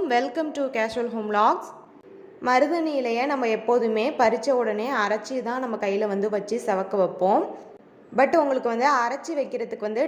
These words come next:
டைம் இல்ல, உடனே வந்து நீங்க எங்கேயாவது ஃபங்க்ஷனுக்கு போறீங்க அப்படிங்கிற பட்சத்துல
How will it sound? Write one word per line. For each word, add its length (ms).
டைம் 280
இல்ல, 180
உடனே 360
வந்து 240
நீங்க 180
எங்கேயாவது 360
ஃபங்க்ஷனுக்கு 480
போறீங்க 360
அப்படிங்கிற 460
பட்சத்துல 500